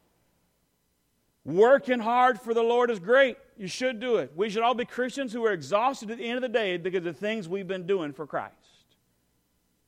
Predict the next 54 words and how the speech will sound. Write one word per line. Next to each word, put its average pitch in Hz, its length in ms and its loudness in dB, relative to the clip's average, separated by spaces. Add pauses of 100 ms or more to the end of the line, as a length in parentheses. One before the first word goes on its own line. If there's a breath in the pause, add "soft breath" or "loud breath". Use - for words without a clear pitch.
(140)
That 170 180 -4
you're 196 100 -4
so 247 260 2
involved 226 520 2
in 220 40 -10
the 220 80 -2
spiritual 233 460 -4
disciplines 175 680 -4 (320 soft breath)
that, 190 200 4
I 226 60 -2
mean, 196 220 -4
that 208 120 0
is 208 160 -2
just, 190 200 -2
you're 214 160 -4
going 208 200 0
to 208 60 -4
bed 190 180 -6
satisfied 202 760 -2
with 160 200 -4
the 156 100 -6
work 180 340 -4
that 175 180 -12
you 190 120 -6
have 170 120 -6
done 170 240 -6
for 175 140 -20
the 190 80 -8
Lord. 226 340 -6 (2000)
I 120 80 -14
know 151 140 -4
that's 202 160 -2
not 208 180 -2
gonna 220 120 -6
be 214 100 0
every 214 240 0
day, 240 260 0
and 202 80 -4
that's 170 120 -4
not 190 140 -8
gonna 202 240 -2
be 202 60 -12
for 233 120 -6
every 220 200 -2
one 233 200 -4
of 160 120 -6
you, 165 80 -4
that, 196 100 -2
but 208 100 -4
that 285 160 0
should 262 220 -12
be 294 80 -4
our 277 140 2
goal. 269 640 -2